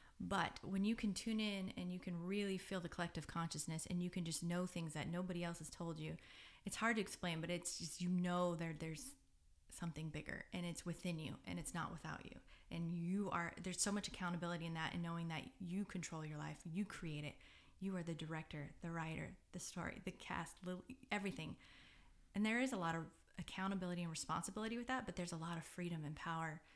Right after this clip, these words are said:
and empowerment. So, I don't know, I subscribe to that belief that God is alignment and when I am in my true self vibration. So I am unshed-, you know, getting rid of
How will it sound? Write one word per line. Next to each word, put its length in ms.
and 280
empowerment. 580
So, 180
I 80
don't 100
know, 120
I 180
subscribe 400
to 120
that 280
belief 260
that 140
God 220
is 120
alignment 600
and 260
when 340
I 340
am 300
in 100
my 100
true 240
self 380
vibration. 640
So 180
I 120
am 200
unshed-, 640
you 140
know, 160
getting 220
rid 100
of 80